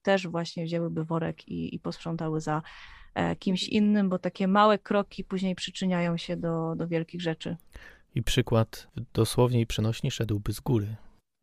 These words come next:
Speaker 1: Ciekawa jestem, ile szczytów do tej pory udało się wam zdobyć i czy wśród, y, tych szczytów jest taki, który szczególnie się wam podobał?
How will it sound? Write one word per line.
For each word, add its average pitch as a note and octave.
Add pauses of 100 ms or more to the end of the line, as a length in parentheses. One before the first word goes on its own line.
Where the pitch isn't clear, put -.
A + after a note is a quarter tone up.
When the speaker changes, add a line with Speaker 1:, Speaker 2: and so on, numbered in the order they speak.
Speaker 1:
Ciekawa A#3+
jestem, G3+ (240)
ile A#3+
szczytów -
do G3+
tej G#3
pory F#3+
udało F#3
się F#3+
wam F#3
zdobyć G3
i G#3+
czy G#3+
wśród, G#3
y, F#3 (100)
tych G3+
szczytów -
jest F3+
taki, F#3
który -
szczególnie G#3+
się G3+
wam F#3
podobał? F3